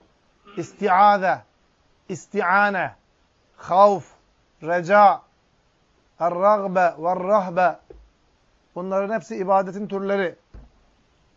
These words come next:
Ne anlama geliyor bunlar? Bunları ne yapacağız? Allah nasip ederse önümüzdeki hafta, e, öğreneceğiz. Konuyla alakalı sorusu olan kardeşlerimiz varsa alabiliriz. Var mı sorusu olan?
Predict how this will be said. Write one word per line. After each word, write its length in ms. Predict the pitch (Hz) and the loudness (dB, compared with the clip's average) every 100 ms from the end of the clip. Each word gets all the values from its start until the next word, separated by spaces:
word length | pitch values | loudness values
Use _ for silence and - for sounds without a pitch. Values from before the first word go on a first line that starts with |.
| _ | _
Ne 80 | 185 | -2
anlama 380 | 208 202 190 175 | -2 -2 -4 -6
geliyor 300 | 165 160 151 | -6 -6 -6
bunlar? 360 | 160 180 220 - _ _ _ _ _ _ | -4 -4 -4 -6 _ _ _ _ _ _
Bunları 320 | 175 170 170 | -12 -10 -10
ne 40 | 170 | -8
yapacağız? 260 | 156 147 | -10 -10
Allah 220 | 160 160 156 | -12 -12 -14
nasip 200 | 139 143 | -16 -14
ederse 220 | 143 170 | -14 -14
önümüzdeki 360 | 156 151 139 | -16 -14 -14
hafta, 320 | 139 127 185 208 _ _ _ _ _ _ - | -14 -12 -12 -12 _ _ _ _ _ _ -18
e, 40 | |
öğreneceğiz. 680 | 156 156 156 143 147 190 _ _ _ _ _ _ _ _ _ | -12 -8 -8 -8 -12 -14 _ _ _ _ _ _ _ _ _
Konuyla 340 | 180 226 208 | -8 -2 -2
alakalı 360 | 180 151 160 165 | -2 -6 -10 -12
sorusu 260 | 170 160 | -12 -12
olan 200 | 170 170 | -12 -14
kardeşlerimiz 480 | 151 160 151 165 156 | -14 -14 -14 -16 -12
varsa 240 | 170 147 175 | -12 -10 -10
alabiliriz. 460 | 160 139 113 _ _ _ _ _ _ _ _ _ _ _ _ _ _ 185 | -8 -10 -14 _ _ _ _ _ _ _ _ _ _ _ _ _ _ -4
Var 120 | 202 | -4
mı 100 | 160 | -4
sorusu 300 | 139 135 120 | -14 -20 -20
olan? 160 | 120 | -20